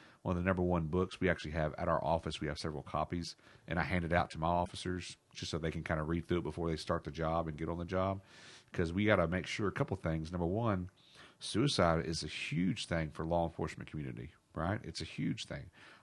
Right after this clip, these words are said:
Uh, we have one of the highest rates of suicide for the profession in the United States. It just is because all the traumatic, post-traumatic stress stuff you go through, all the stuff you see, you know, it's a lot to handle.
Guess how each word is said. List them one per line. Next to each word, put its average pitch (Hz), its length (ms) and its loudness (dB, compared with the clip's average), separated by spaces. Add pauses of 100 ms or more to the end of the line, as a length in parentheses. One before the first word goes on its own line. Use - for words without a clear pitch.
(240)
Uh, 78 320 0 (300)
we 92 120 -2
have 92 180 2
one 87 280 0
of 78 60 -2
the 80 40 -8
highest 90 260 2
rates 90 140 -2
of 80 60 -6
suicide 82 520 0
for 80 280 -2
the 76 40 -4
profession 80 580 -2
in 80 100 -4
the 82 60 -4
United 76 280 -4
States. - 520 -4 (480)
It 82 120 0
just 82 260 -2
is - 480 0
because 87 220 0
all 87 180 8
the 78 460 2
traumatic, 82 420 2
post-traumatic 82 500 -2
stress 87 260 -2
stuff 87 200 -2
you 87 80 -2
go 87 160 2
through, 87 340 2 (460)
all 82 160 4
the 82 60 2
stuff - 260 0
you 90 60 -2
see, 92 300 2
you 90 120 2
know, 90 160 2
it's - 120 -4
a 90 40 -2
lot 85 220 2
to - 80 -8
handle. 98 480 -2